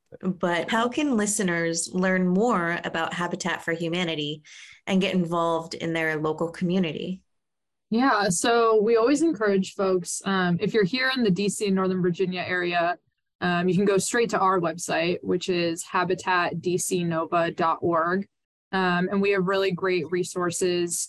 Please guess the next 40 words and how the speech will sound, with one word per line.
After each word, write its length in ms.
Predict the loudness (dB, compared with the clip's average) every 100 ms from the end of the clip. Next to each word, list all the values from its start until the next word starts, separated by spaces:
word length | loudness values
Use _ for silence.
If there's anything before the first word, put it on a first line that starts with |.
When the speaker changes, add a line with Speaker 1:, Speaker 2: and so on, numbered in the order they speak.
| 0
Speaker 2:
to 320 | 2 2 0
reach 220 | 0 2
out 140 | 0
to 60 | 2
all 160 | 2 0
of 60 |
our 100 | -2
staff 280 | -4 -4 -2
members, 560 | -2 0 2 2 0 -2
um, 320 | 0 0 0
but 120 | 0 -2
also 340 | -2 -2 -4
to 160 | -2 -4
learn 180 | -4
about 400 | -4 0 0 0 -4 _ _ _ -2
how 100 | 2
to 40 |
become 280 | 2 2 0
a 60 | 2
volunteer 800 | 0 -2 -4 0 2 4 4 2
on 140 | 2
our 140 | 0 0
construction 580 | -4 -4 -2 -2 -2 0
sites, 480 | 0 0 -2 -6
in 120 | -4 0
our 140 | 2
office, 560 | 2 0 -2 -2 -2 -4
or 120 | -2
in 100 | 0
our 120 | 0
restores, 840 | 0 -2 0 0 0 0 -4 -8 _ _ _ _ -4
um, 600 | 0 2 0 -2 -6 -12 _ -2
how 220 | 0 2 0
to 560 | 0 2 2 0 -2 0
make 220 | 0 0
a 60 |
gift 600 | -2 0 -2 -4 -12 -16 -2
to 140 | 0
a 60 | 0
project, 720 | 2 2 2 0 0 -4